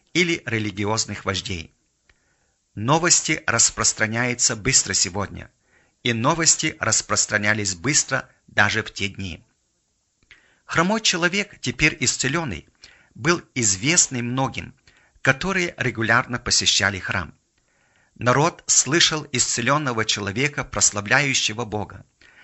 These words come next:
и поэтому, естественно, народ собрался вокруг Петра и Иоанна, стараясь узнать, что произошло и как хромой человек исцелился.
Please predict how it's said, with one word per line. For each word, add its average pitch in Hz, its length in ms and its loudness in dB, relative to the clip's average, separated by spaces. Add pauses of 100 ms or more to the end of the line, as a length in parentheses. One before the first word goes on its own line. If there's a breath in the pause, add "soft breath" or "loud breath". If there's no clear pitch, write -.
(280 loud breath)
и 143 100 2
поэтому, 156 560 0
естественно, 135 840 -2 (320 soft breath)
народ 120 560 -2
собрался 117 680 0
вокруг 110 420 -4
Петра 117 400 -2
и 98 160 -8
Иоанна, 113 420 -2 (340 soft breath)
стараясь 151 640 4
узнать, 151 340 -2 (400)
что - 320 -2
произошло 123 840 -2 (260 soft breath)
и 131 100 2
как 185 320 -4
хромой 123 360 -2
человек 98 560 -4
исцелился. - 720 -2